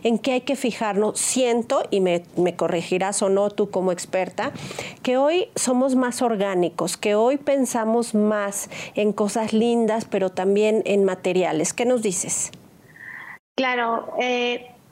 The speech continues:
Speaker 2: Pues, primero que nada, o sea, es fundamental promover el diseño con materiales sustentables, ¿no? Em, es una responsabilidad social que tenemos nosotros como diseñadores y ahora sí que las tendencias,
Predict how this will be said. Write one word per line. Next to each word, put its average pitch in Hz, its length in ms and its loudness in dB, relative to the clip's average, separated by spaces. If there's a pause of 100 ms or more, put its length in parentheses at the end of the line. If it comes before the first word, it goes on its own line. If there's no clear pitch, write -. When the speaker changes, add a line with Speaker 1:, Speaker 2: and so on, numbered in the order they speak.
(120)
Speaker 2:
Pues, 247 280 -2 (120)
primero 269 320 0
que 254 120 -2
nada, 220 400 0
o 220 80 -2
sea, 202 240 0
es 196 260 -4 (320)
fundamental 208 680 0
promover 190 560 2
el 185 560 2
diseño 202 680 2 (120)
con 196 140 0
materiales 190 460 0
sustentables, 180 760 -4 (100)
¿no? 196 360 -2
Em, 180 800 -2 (120)
es 190 200 -6
una 202 160 0
responsabilidad 190 680 0
social 190 360 -2
que 190 80 -4
tenemos 180 380 -4
nosotros 185 420 -2
como 196 200 2
diseñadores 190 840 -2 (540)
y 220 720 2
ahora 214 400 0
sí 220 300 0
que 214 320 0
las 220 200 -2
tendencias, 220 840 2